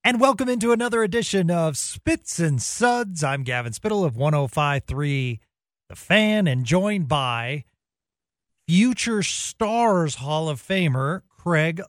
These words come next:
Ludwig. If you listened to a previous podcast, Jeff Kay, the P A announcer, he asked me who I thought should go in the Dallas Stars Hall. Immediately, Craig Ludwig's name was mentioned. He says he has no juice, but he'll mention it in the hallways.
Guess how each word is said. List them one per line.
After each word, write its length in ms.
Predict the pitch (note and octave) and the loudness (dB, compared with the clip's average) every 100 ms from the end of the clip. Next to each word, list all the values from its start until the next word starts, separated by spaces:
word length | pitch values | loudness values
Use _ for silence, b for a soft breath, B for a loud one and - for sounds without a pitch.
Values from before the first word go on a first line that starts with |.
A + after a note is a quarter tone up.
| F3 | -8
Ludwig. 640 | F3+ A3 A#3+ B3+ G3+ D3+ | -2 0 0 0 0 0
If 100 | B2 | -2
you 80 | C3+ | -2
listened 300 | D3+ E3+ F3 | -2 0 0
to 100 | D#3 | -2
a 60 | D3+ | -2
previous 460 | F3+ F3+ E3+ D#3+ | -2 -2 0 -2
podcast, 600 | - E3+ E3+ E3 E3+ F3+ | -2 -2 0 0 -2 -2
Jeff 240 | - C#3 - | -2 -2 0
Kay, 220 | F#3+ G3+ | 0 0
the 100 | E3+ | 0
P 220 | E3 E3 | 0 0
A 100 | E3+ | 0
announcer, 520 | E3 E3 F3 - F#3+ b b _ _ _ _ | 0 0 -2 -2 -4 b b _ _ _ _
he 160 | - D3 - | -4 -2 4
asked 380 | G3 A3+ - G3+ | 4 4 0 -2
me 220 | G#3+ G#3 | -2 -2
who 240 | D3 C#3+ | -2 0
I 180 | C#3+ D#3 | 0 0
thought 260 | - D#3+ - | -2 -4 -6
should 140 | C#3 | -4
go 200 | E3 E3+ | -2 0
in 100 | D#3+ | 0
the 80 | D3 | 0
Dallas 400 | D3 D3+ E3+ C3+ | -2 -2 -4 -4
Stars 380 | - D#3+ D#3+ - | -2 0 0 0
Hall. 500 | F#3 G3+ G#3+ G3+ - | 0 2 0 -2 -4
Immediately, 800 | B2+ D3+ B3 B3 A3 - G3+ G3+ | -4 -2 -2 -2 -2 -4 -4 -4
Craig 340 | - F#3 D#3 C3 | -2 -2 -2 -2
Ludwig's 680 | D#3 G3 G3 G3 F#3 C#3 | -4 -2 0 0 -2 -2
name 280 | D3 E3 D3+ | 0 0 0
was 180 | B2 G#2+ | -2 -2
mentioned. 480 | E3 G3+ - F#3+ - b b | 0 0 0 -2 -4 b b
He 160 | C#3+ B2+ | -6 -4
says 320 | - C3 A2+ | -4 -4 -4
he 140 | A2 | -4
has 280 | G2+ A#2 G#2+ | -4 -4 -4
no 260 | A#2 A#2 A2+ | -4 -4 -6
juice, 600 | G2 A2+ A3 C4+ - - | -4 0 2 2 -2 -6
but 220 | - A2+ | -8 -6
he'll 180 | A#2+ A#2 | -4 -4
mention 380 | A#2+ D3+ - D#3+ | -2 -2 -2 -4
it 120 | E3 | -2
in 140 | C#3+ | -2
the 140 | D3 A2+ | 0 -2
hallways. 600 | E3 F3+ F#3 G3 G3 | -2 -2 -4 -4 -4